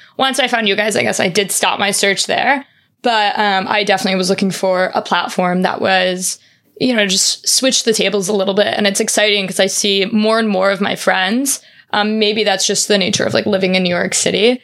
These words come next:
but more and more of my friends are taking on, like, gig work or, like, a, just a project to do on the weekends. And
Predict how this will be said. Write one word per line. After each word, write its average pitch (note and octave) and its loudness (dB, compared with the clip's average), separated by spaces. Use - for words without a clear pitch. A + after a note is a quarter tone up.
but - -2
more C#4 0
and C4 0
more G3+ 2
of A3 -2
my A3+ -2
friends A3+ 0
are G3+ 0
taking F#3 -2
on, F#3 0
like, F3 -4
gig A3 0
work G3 0
or, F#3+ 0
like, G3+ 0
a, - -4
just - 0
a - -14
project G3+ -2
to A#3 0
do G#3 0
on G3 0
the G3 0
weekends. F#3+ 0
And F#3 0